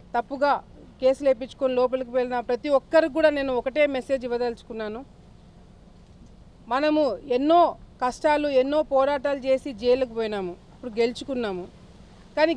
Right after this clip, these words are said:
గెలిచిన తర్వాత అవన్నీ కూడా మనం మర్చిపోతే దానికి విలువ ఉండదు. So కార్యకర్తలందరూ కూడా ఒకటే తెలియజేసుకోవడం ఏంటంటే, మనం పడిన ఇబ్బందులు, కష్టాలు, రాష్ట్రం పడిన ఇబ్బందులు, కష్టాలు,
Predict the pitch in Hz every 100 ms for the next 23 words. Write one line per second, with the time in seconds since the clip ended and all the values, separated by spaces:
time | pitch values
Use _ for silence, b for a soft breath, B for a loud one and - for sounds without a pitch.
0 | 226 269 - 349 330 311 302 294 302 277
1 | 262 311 - - - - 220 254 285 330
2 | 339 320 302 277 240 226 311 311 311 277
3 | 247 262 285 - - - - 262 262 233
4 | 240 269 262 226 202 170 - - - -
5 | - - - - - - - - - -
6 | 277 262 247 302 330 311 320 294 285 302
7 | 294 311 262 262 302 285 277 277 269 269
8 | 277 262 262 254 254 240 233 254 311 -
9 | - - - 339 247 269 262 269 294 320
10 | 277 214 302 302 294 302 254 240 - 269
11 | 254 254 - - 233 247 294 330 294 294
12 | 277 285 262 208 262 269 277 269 240 226
13 | 262 247